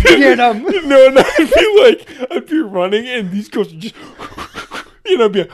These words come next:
Speaker 2: "Oh, God." No, they would tr-, they would hunt me down, man. They wouldn't, like,
Speaker 1: Oh.
Speaker 2: wait by the thing. They would just go get you.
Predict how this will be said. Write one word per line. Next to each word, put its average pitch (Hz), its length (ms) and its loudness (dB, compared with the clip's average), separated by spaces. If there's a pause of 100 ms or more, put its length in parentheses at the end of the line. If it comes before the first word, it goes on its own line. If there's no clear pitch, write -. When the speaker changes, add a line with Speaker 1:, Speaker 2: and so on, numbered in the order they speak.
(100)
Speaker 2:
"Oh, 277 180 -2
God." 240 420 -12 (260)
No, 214 300 0
they 180 160 -2
would 214 240 -10
tr-, - 340 -8
they 254 140 -2
would 190 140 -2
hunt 165 300 -4
me 151 160 -8
down, 127 340 -6
man. 190 180 -10
They 214 120 2
wouldn't, 277 320 0
like, 220 180 0
Speaker 1:
Oh. 208 40 -10
Speaker 2:
wait 208 260 -4
by 202 120 2
the 170 100 -2
thing. 202 300 -6
They 160 100 -6
would 202 140 -10
just 190 200 -12
go 175 140 -4
get 151 260 -10
you. 98 200 -18